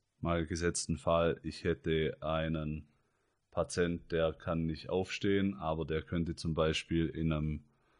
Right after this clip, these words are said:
unterstützt-, auf einem unterstützten Laufband laufen und ich lasse den jeden Tag auf seine Schritte kommen, dass das dann nachher die Fähigkeit, vom Sitzen in Stand zu kommen, noch mehr unterstützt, ähm,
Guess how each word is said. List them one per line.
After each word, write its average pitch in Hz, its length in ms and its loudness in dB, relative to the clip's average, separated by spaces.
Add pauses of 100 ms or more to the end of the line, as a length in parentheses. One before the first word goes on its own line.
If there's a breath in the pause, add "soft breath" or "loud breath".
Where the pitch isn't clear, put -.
(340)
unterstützt-, - 880 -2
auf 85 160 -2
einem 85 160 -2
unterstützten 85 600 -6
Laufband 85 460 2
laufen 90 580 6 (340 soft breath)
und 85 220 0
ich 82 140 -4
lasse 85 340 6
den 85 140 4
jeden 92 380 4
Tag 90 280 4
auf 87 180 0
seine 87 280 4
Schritte - 360 -4
kommen, 87 440 2 (380 soft breath)
dass 85 220 4
das - 220 -2
dann 95 460 6
nachher 95 800 4
die 80 120 -2
Fähigkeit, 90 880 2
vom 85 200 -6
Sitzen 85 400 -4
in 82 120 2
Stand 90 320 0
zu - 120 -10
kommen, 90 400 0
noch 82 220 0
mehr 90 220 2
unterstützt, 87 800 -4 (600)
ähm, 85 520 4